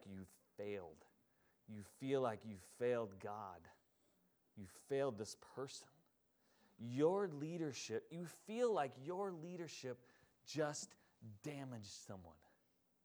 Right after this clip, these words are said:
And that's not why s-, you go into leadership, right? <laughs> I know, I wanna damage people. Help me, God.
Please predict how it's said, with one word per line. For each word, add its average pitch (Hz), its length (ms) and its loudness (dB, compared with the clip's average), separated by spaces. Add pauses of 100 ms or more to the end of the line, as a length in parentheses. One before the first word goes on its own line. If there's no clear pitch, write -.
(1160)
And 156 200 0
that's 185 240 2
not 226 200 2
why 196 220 10
s-, - 240 -2 (120)
you 135 180 -2
go 123 560 8
into 120 320 -2
leadership, 90 560 -6 (180)
right? 110 280 -4 (380)
<laughs> - 380 -14
I 170 200 8
know, 110 240 6
I 135 140 8
wanna 170 260 2
damage 175 480 -2
people. 90 420 -8 (1900)
Help 160 260 2
me, 185 120 0
God. 135 500 -2